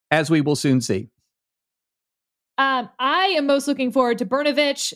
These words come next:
Speaker 2: That is the hit parade case that is left at this point. This is the Voting Rights Act case out of Arizona. They passed a law that said, um, you could not vote out of precinct and,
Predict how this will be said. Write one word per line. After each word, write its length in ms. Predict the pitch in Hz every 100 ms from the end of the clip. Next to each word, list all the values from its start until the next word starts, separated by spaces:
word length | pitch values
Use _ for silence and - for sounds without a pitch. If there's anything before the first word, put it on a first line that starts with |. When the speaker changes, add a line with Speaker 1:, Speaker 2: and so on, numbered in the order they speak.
| -
Speaker 2:
That 300 | 247 277 285
is 100 | 220
the 140 | 240
hit 240 | 202 330
parade 340 | 302 285 269 262
case 460 | - 254 247 - -
that 180 | 202 226
is 220 | - 214
left 320 | 202 220 285 320
at 140 | 320
this 200 | 320 -
point. 400 | - 339 349 339 _ _ _ _ _ _ _ _ _
This 240 | - 311 349
is 80 | 302
the 100 | 311
Voting 360 | 311 320 269
Rights 240 | 254 269 277
Act 180 | 233
case 220 | - 233 240
out 100 | 233
of 80 |
Arizona. 720 | 226 233 196 233 226 226 226 226 _ _ _ _
They 160 | 262
passed 320 | 254 269 254 262
a 60 |
law 380 | 240 240 247 247
that 220 | 233 226
said, 520 | - 262 233 220 190 -
um, 460 | 214 202 196 196 190 _ -
you 160 | 226 -
could 180 | - 285
not 300 | 269 247 202
vote 220 | 247 254
out 160 | - 226
of 120 | 202
precinct 680 | _ 330 339 349 330 320 - _ _ _ _ _ -
and, 540 | 277 285 277 277 254